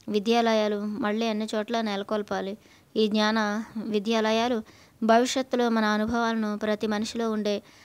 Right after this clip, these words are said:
అంతర్గత సామర్థ్యాన్ని వెలుగులోకి తేవడానికి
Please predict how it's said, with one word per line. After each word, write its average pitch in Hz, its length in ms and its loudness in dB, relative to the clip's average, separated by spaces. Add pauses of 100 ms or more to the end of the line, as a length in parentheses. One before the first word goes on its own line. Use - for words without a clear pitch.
(140)
అంతర్గత 233 480 2
సామర్థ్యాన్ని 226 720 0
వెలుగులోకి 214 500 0
తేవడానికి 208 720 -4